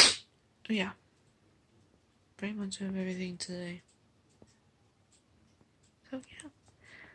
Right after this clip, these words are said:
Hope you guys are enjoying this vlog so far, 'cause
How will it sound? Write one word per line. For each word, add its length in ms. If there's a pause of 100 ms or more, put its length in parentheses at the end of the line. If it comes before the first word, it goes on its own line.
(280)
Hope 160
you 80
guys 160
are 40
enjoying 280
this 180
vlog 380
so 140
far, 420 (200)
'cause 200